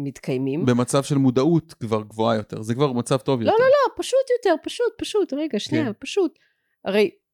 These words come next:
Speaker 1: מה אומרת ביירון קייטי? שככל שהפער בין המצוי לרצוי גדול יותר, כך מידת האומללות שלנו גדולה יותר, נכון?
Speaker 2: Mm.
Speaker 1: אם אני כל הזמן נמצא בהתנגדות למה שאני חווה בחיים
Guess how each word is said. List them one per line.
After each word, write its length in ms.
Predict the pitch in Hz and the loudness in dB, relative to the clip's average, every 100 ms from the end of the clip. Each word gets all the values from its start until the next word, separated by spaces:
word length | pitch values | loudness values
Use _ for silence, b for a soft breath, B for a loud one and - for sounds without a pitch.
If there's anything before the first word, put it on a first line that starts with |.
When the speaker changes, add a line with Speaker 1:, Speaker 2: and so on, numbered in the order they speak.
| - | -2
Speaker 1:
מה 80 | 226 | 2
אומרת 300 | 247 156 151 | 2 2 0
ביירון 280 | 139 131 127 | 0 0 -4
קייטי? 320 | 123 120 143 | -6 -6 -8
שככל 400 | - 202 247 403 | -10 -8 0 0
שהפער 540 | - 285 - 339 294 | 2 0 4 6 6
בין 180 | 220 214 | 4 2
המצוי 380 | 214 208 - 277 | 2 0 -2 2
לרצוי 420 | 240 190 196 233 | 2 2 0 -2
גדול 320 | 180 202 320 415 | 0 2 2 2
יותר, 180 | 427 415 349 | 2 0 0
כך 180 | 277 277 | 0 0
מידת 320 | 233 220 220 | 0 2 2
האומללות 520 | 208 202 196 180 160 | 2 4 4 4 2
שלנו 380 | 175 139 123 127 | 0 0 0 -4
גדולה 340 | 131 135 123 | -4 -2 -2
יותר, 260 | 131 131 123 | -4 -8 -8
נכון? 380 | 135 165 226 311 - | -6 0 0 0 -4
Speaker 2:
Mm. 40 | - 233 | -4 -2
Speaker 1:
אם 120 | 226 302 | 0 0
אני 120 | 302 | 2
כל 100 | 359 403 | 4 2
הזמן 180 | 349 | 2
נמצא 280 | 285 240 277 | 0 0 0
בהתנגדות 680 | 233 254 226 220 202 254 202 | 0 0 0 2 2 0 0
למה 220 | 175 190 | -4 -4
שאני 260 | 226 190 185 | -4 -4 -4
חווה 320 | 196 170 185 | -4 0 2
בחיים 460 | 170 - 139 117 | 0 -2 -2 -4